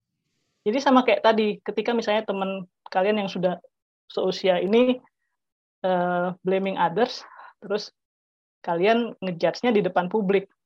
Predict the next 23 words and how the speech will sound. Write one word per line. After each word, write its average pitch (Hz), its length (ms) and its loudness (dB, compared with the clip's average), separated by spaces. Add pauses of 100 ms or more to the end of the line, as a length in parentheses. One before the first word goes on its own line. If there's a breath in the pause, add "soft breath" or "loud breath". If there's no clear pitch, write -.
(720)
itu 190 160 2
apa 285 160 6
nggak 196 240 0
makin 196 300 -2 (100)
dia 185 160 2
bikin 185 400 -4
tembok 185 480 2 (240)
untuk 190 480 -6 (320 loud breath)
defense-nya 185 720 -2
lebih 170 480 -4
tinggi 226 240 4
kan? - 240 -8 (960)
Tapi 185 240 -6
kalau 185 240 2
misalnya 185 320 -4
kalian 185 320 -2
ngajak 175 240 -6
ngobrol 170 400 -2
berdua, 180 560 0 (640)
tanya 170 320 -4
alasannya 180 720 -4
dengan, 170 320 -6 (400)
dengan, 175 400 -6